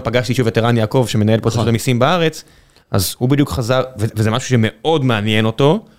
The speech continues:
Speaker 1: והוא בדיוק חזר עכשיו מאיזושהי פגישה אז שפגשתי אותו עם צרפת ואנגליה, אולי קראתם קצת בעיתונים, דברים
Speaker 2: כן, כן.
Speaker 1: שקרו, הם מנסים להילחם ביחד, כי זה,
Speaker 2: בטח.
Speaker 1: זה אתגר מאוד מאוד משמעותי.
Speaker 2: זה פוגע במיסוי במדינה, בסוף צריך רמזורים, אני מסכים,
Speaker 1: כן,
Speaker 2: בסוף
Speaker 1: ותחשוב,
Speaker 2: צריך
Speaker 1: תחש-, ומה שמדהים, שכל הזמן חושבים שזה אנונימי,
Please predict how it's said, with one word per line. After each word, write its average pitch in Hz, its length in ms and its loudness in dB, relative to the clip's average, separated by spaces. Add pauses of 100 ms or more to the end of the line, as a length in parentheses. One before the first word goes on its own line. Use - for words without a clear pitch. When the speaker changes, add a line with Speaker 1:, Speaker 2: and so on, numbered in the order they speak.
(220)
Speaker 1:
והוא 107 160 -2
בדיוק 135 200 0
חזר 113 240 0
עכשיו 120 260 0
מאיזושהי 110 460 0
פגישה 98 340 0
אז 107 80 0
שפגשתי 123 400 -2
אותו 104 100 2
עם 98 60 0
צרפת 143 500 -4
ואנגליה, 156 540 2 (320)
אולי 107 180 0
קראתם 113 300 0
קצת 104 120 -4
בעיתונים, 120 380 0
דברים 117 160 2
Speaker 2:
כן, 117 100 -4
כן. 127 60 2
Speaker 1:
שקרו, 160 260 2 (480)
הם 120 140 0
מנסים 127 320 2
להילחם 127 360 0
ביחד, 120 440 -2
כי 117 140 0
זה, 110 160 2 (200)
Speaker 2:
בטח. 120 340 0
Speaker 1:
זה 127 100 2
אתגר 131 460 0
מאוד 156 580 0
מאוד 151 220 2
משמעותי. 127 640 0 (280)
Speaker 2:
זה 113 120 -2
פוגע 135 240 0
במיסוי 151 320 0
במדינה, 185 320 2
בסוף 135 240 0
צריך 139 180 -2
רמזורים, 147 400 2
אני 101 80 -2
מסכים, 127 220 -2
Speaker 1:
כן, 135 80 2
Speaker 2:
בסוף 120 140 0
Speaker 1:
ותחשוב, 143 240 0
Speaker 2:
צריך 143 120 -4 (160)
Speaker 1:
תחש-, - 200 -4
ומה 131 220 0
שמדהים, 175 380 0
שכל 180 140 0
הזמן 185 60 0
חושבים 180 140 0
שזה 160 140 0
אנונימי, 135 480 2